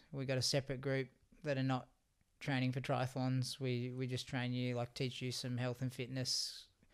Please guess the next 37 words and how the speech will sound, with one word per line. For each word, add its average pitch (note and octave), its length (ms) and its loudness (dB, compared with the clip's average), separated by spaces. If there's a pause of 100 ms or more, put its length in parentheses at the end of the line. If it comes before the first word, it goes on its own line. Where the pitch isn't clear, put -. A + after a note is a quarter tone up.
(340)
basics B2+ 600 0
and, B2+ 220 2 (220)
and C#3+ 160 0
try C3 200 2
and B2+ 80 2
work C3 220 2
towards B2+ 500 0 (100)
being C3 200 2
a B2 40 2
better, C3 220 2
healthier B2+ 420 2
you." C#3 280 2 (560)
And B2 100 0
he's, B2+ 240 -2 (100)
I, C#3 140 2 (240)
I D3+ 100 0
gave C3+ 200 4
him C3 140 4
some C#3 180 2
time D3+ 260 4
schedules C3 420 4
of B2+ 80 2
when C3 140 4
we C3 80 4
train, E3 320 2
and B2 120 6
he's A2+ 140 -2
like, A#2 140 0 (180)
"I B2+ 80 -2
can't C3 260 12
do D#3+ 160 6
that." A#2+ 240 -2 (120)
And C3+ 100 0
I'm C3 160 2
like, B2+ 220 0 (260)
"Yeah, C3 240 -6
why?" C3+ 320 -2